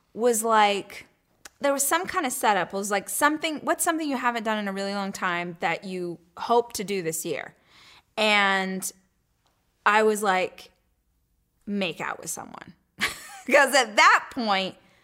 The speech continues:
I had not touched another living soul in a romantic manner in a very long time. And I, you know, someone wants, I want someone to, like, pet my hair and give me a hug and tell me I'm pretty.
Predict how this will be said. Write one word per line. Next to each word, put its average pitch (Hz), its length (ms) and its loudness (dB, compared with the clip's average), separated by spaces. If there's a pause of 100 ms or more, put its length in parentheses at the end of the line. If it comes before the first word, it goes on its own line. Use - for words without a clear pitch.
(480)
I 285 180 6
had 311 160 4
not 226 220 4
touched - 420 0
another 208 300 -2
living 208 360 0
soul 180 560 -2 (880)
in 214 220 4
a 202 100 0
romantic 214 640 0
manner 185 340 -2
in 202 240 -4
a 180 80 0
very 180 480 0
long 170 280 -6
time. - 280 -12 (600)
And 214 640 2 (180)
I, 214 280 8
you 220 460 2
know, 539 300 8 (260)
someone 539 320 2
wants, 523 280 2
I 494 200 4
want 571 160 2
someone 453 200 4
to, 320 40 2
like, 240 220 2
pet - 240 -2
my 247 100 4
hair 277 240 -2
and 247 80 -2
give 269 120 -4
me 247 100 -2
a 202 60 -4
hug 240 240 -2
and 202 100 -4
tell 247 140 -4
me 214 120 -6
I'm 170 140 -8
pretty. - 440 -8